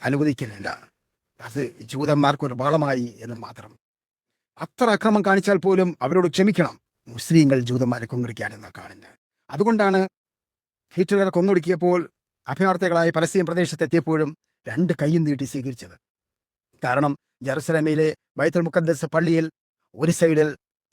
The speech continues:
യേശുക്രിസ്തുവിൻ്റെതാണ്, ഒരു ഭാഗത്ത് മൂസാ നബിയുടേതാണ്,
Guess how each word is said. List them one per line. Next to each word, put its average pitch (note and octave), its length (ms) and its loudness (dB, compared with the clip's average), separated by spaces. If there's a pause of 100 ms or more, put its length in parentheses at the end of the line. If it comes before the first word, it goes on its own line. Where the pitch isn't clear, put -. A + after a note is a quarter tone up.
യേശുക്രിസ്തുവിൻ്റെതാണ്, - 1000 -8 (600)
ഒരു F3+ 200 0
ഭാഗത്ത് F3+ 460 0 (220)
മൂസാ E3+ 220 0
നബിയുടേതാണ്, F#3+ 760 -2